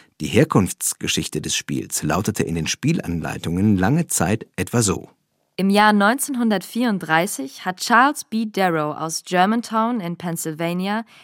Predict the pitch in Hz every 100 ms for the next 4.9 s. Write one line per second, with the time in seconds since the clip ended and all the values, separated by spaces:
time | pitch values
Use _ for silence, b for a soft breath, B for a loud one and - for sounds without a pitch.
0 | - 196 208 220 247 294 269 262 247 240
1 | 226 196 196 214 220 175 160 160 165 175
2 | - 175 - 196 170 - 151 147 - 147
3 | 139 - b b - 165 190 190 208 208
4 | 185 160 147 151 143 135 - - -